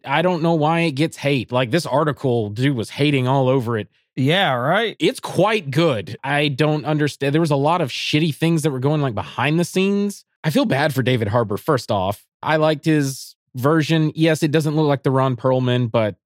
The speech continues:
Speaker 1: neither will this new Jack Casey one.
Speaker 2: Yeah.
Speaker 1: I, I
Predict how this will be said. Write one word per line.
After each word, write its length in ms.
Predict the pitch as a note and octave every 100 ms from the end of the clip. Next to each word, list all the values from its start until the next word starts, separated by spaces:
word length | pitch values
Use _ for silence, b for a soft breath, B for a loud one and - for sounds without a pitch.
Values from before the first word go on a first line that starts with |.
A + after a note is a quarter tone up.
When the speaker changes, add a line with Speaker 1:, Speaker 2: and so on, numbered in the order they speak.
| -
Speaker 1:
neither 300 | B2 B2 B2
will 160 | B2
this 320 | G#2+ A2+ -
new 400 | B2 A#2+ A#2 A2 F#2+ G2+
Jack 320 | A2 G#2+ -
Casey 360 | - A2+ -
one. 340 | G2+ G2+ G2 F#2 -
Speaker 2:
Yeah. 240 | C#3+ A#2 G#2+ -
Speaker 1:
I, 280 | A#2+ A2+
I 40 | B2+